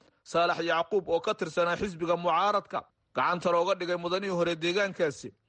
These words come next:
Mudane Cabdikariin Cusmaan Rati. Natiijooyinka waa ay iska soo daba dhacayaan. Guddiga doorashada guud ee dalkani Kenya ayaa keliya waxay haystaan toddoba maalmood inay ku soo afmeeraan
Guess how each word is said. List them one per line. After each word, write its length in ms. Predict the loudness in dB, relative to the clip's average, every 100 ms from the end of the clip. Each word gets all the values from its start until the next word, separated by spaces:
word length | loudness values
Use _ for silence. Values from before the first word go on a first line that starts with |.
| _ _ -8
Mudane 300 | -2 0 2
Cabdikariin 640 | 0 0 -4 -2 0 0
Cusmaan 420 | -2 -2 0 -2 0
Rati. 420 | -2 -2 -2 -2 -4 _ _ _ -10
Natiijooyinka 800 | -8 -4 -2 2 2 0 -2 0
waa 240 | 2 2
ay 100 | 2
iska 200 | 0 -4
soo 160 | -4 -2
daba 240 | 0 0
dhacayaan. 480 | 0 0 0 0 -2 -6 _ _ _ _ -6
Guddiga 400 | -2 0 2 2
doorashada 560 | 2 2 2 0 -2 -2
guud 200 | -2 0
ee 80 | 0
dalkani 520 | 0 -2 -2 -4 -4
Kenya 380 | 0 0 2 0
ayaa 220 | 2 0
keliya 340 | 0 -2 0
waxay 300 | 0 2 0
haystaan 300 | -2 -2 -2
toddoba 320 | -2 0 2 2
maalmood 400 | 2 2 -2 -4
inay 200 | -4 -6
ku 120 | -6
soo 220 | -2 0
afmeeraan 540 | 0 0 2 4 2